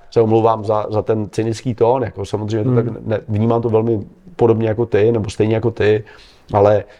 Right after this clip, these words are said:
Speaker 1: já jenom chci poukázat na tu absurditu dezinformací a to, že vlastně si dokážou pro-, pro-,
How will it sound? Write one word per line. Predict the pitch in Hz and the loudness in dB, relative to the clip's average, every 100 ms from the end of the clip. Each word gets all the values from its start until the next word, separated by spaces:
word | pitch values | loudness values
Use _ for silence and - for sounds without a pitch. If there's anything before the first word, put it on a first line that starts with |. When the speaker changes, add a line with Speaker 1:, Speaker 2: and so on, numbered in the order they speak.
| _ | _
Speaker 1:
já | 107 | 0
jenom | 107 104 | 2 2
chci | 117 | 2
poukázat | 110 98 104 101 107 | 2 2 0 0 0
na | 101 98 | -2 -2
tu | 101 110 101 | -4 -2 -2
absurditu | 95 - 98 101 104 98 92 - 104 82 - - - | -2 -2 -2 0 2 2 2 -4 -12 -12 -16 -16 -4
dezinformací | 117 104 107 101 98 98 95 107 104 | 0 2 2 2 0 0 -2 0 0
a | |
to, | 101 104 98 - - - | 2 0 0 -6 -20 -2
že | 98 104 | 2 4
vlastně | 104 - 113 104 - | 2 0 -2 -4 -8
si | - 135 | 0 2
dokážou | 101 107 104 104 104 98 104 98 95 - | 4 4 4 2 0 -2 -6 -8 -10 -2
pro-, | 117 113 | 2 2
pro-, | 104 117 123 | 4 2 4